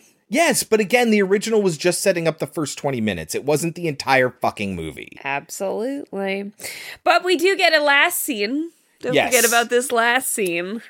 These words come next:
Speaker 1: I wrote, "Well, that's a pretty fucked up ending, I guess."
Speaker 2: Well, she does finally see his face. We have not seen his face this entire film.
Speaker 1: Yeah, and it's Tommy Flanagan.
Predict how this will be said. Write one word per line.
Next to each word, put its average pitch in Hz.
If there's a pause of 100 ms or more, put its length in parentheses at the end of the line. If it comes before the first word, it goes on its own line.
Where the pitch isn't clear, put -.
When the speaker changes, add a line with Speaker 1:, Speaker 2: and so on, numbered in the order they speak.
Speaker 1:
I 147
wrote, 180 (160)
"Well, 160
that's 160 (260)
a 139
pretty 135
fucked 127
up 110
ending, 113
I 110
guess." 113
Speaker 2:
Well, 269
she 320
does 349
finally 330
see 294
his 254
face. 233
We 262
have 269
not 302
seen 302
his 269
face 226
this 220
entire 214
film. 110
Speaker 1:
Yeah, 98
and 92
it's 95
Tommy 110
Flanagan. 87